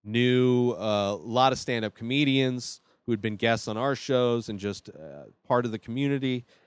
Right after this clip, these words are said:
And, uh, we pulled it together in, like, a week or two after it happened. Uh, it was actually January. Let's see. Have it up here. Nope, that's not it.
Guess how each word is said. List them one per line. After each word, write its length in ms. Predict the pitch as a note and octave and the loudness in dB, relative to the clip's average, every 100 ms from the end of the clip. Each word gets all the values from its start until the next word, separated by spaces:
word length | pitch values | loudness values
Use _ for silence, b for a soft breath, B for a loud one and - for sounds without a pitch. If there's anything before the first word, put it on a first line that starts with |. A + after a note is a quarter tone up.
| b b b _ | b b b _
And, 340 | A2+ G#2+ G#2+ G#2 | -2 0 0 2
uh, 600 | G#2 G2+ G2 F#2+ F2 D2 - _ _ _ _ _ _ _ _ | 2 2 0 -2 -4 -8 -16 _ _ _ _ _ _ _ _
we 160 | A#2 C3 | -2 0
pulled 320 | - E3+ D#3+ | 6 8 8
it 80 | D3 | 4
together 640 | C#3 C3+ C3+ C3 C3 C3 | 4 6 6 6 4 4
in, 200 | A#2 A2 | 0 -2
like, 280 | A2 A2 - | 0 -2 -2
a 100 | A2 | -6
week 380 | G#2 B2 B2+ B2 | -2 -2 -2 -6
or 60 | |
two 260 | - A#2+ A2 | -6 -2 0
after 360 | G#2+ G#2 A2+ | 0 -2 -6
it 60 | G2+ | -4
happened. 580 | G2+ G2 F#2+ G#2 F#2+ F#2 _ _ _ _ | -2 -4 -4 -6 -8 -12 _ _ _ _
Uh, 220 | F#2+ F#2 G2+ | -2 0 0
it 40 | |
was 140 | G#2 | 0
actually 380 | G#2 G2+ - G#2+ | -2 -2 -4 -6
January. 1160 | F2+ F#2+ F#2+ G#2 G#2+ G#2 G#2 G2+ G2+ G2 G2 F#2 _ _ _ _ _ _ | -6 -6 -6 -4 -4 -2 -2 0 -2 -2 -6 -10 _ _ _ _ _ _
Let's 160 | G2+ - | -20 -14
see. 380 | E2+ D2 C2+ _ _ _ _ _ _ _ _ _ _ | -12 -12 -16 _ _ _ _ _ _ _ _ _ _
Have 160 | F2 D#2+ | -16 -16
it 120 | D2+ _ | -16 _
up 200 | G2 F#2 - | -20 -20 -16
here. 300 | F2+ E2 D#2+ | -12 -12 -12
Nope, 260 | F2 F2 _ | -16 -18 _
that's 180 | G2+ - | -20 -20
not 120 | E2 D#2+ | -20 -18
it. 140 | F#2 | -18